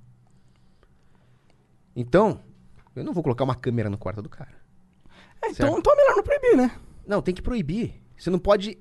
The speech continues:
Speaker 2: Mas se você
Speaker 1: oficializar
Speaker 2: proí-
Speaker 1: a poligamia, por exemplo, ao custo de perder a, a harmonia social.
Speaker 2: Sim, mas você acha que isso tá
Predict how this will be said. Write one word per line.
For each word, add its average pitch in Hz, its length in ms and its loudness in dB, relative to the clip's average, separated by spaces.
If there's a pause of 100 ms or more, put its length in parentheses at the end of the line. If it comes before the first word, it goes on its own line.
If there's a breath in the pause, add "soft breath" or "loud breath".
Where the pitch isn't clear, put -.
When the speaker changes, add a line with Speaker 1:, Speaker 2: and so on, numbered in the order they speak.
Speaker 2:
Mas 349 140 8
se - 140 0
você 370 160 8
Speaker 1:
oficializar 294 240 8
Speaker 2:
proí- 185 140 8
Speaker 1:
a 220 40 4
poligamia, 165 600 2
por 139 120 -4
exemplo, 151 400 -4
ao 131 200 0
custo 185 340 -2
de 196 100 -4
perder 175 540 4
a, 208 80 4
a 135 500 -4
harmonia 147 300 -2
social. 170 560 -4
Speaker 2:
Sim, 190 340 -2
mas 220 140 -2
você 359 80 2
acha 339 120 4
que - 80 -6
isso - 120 -6
tá 175 440 2